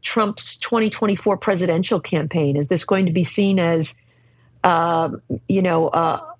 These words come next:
a, a scar, uh, or is it going to be a badge of honor, uh,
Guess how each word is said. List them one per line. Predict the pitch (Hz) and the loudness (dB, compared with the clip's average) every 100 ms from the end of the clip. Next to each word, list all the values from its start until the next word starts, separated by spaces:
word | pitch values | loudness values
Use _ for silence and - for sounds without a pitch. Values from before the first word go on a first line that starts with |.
| - | -4
a, | 175 - | -4 -2
a | 170 | -2
scar, | - - 220 202 233 294 359 - - _ - | -2 -2 2 2 2 0 -4 -10 -20 _ 0
uh, | 202 196 - | 2 2 0
or | 208 214 220 | 0 2 2
is | 202 | 0
it | 196 | 0
going | 196 202 202 | 0 0 0
to | |
be | 180 196 | 0 0
a | 180 | 0
badge | 185 196 190 | 2 0 0
of | 185 | -2
honor, | 180 202 190 160 165 - | 0 0 0 -2 -4 -6
uh, | 175 165 160 160 160 | -4 0 0 0 -2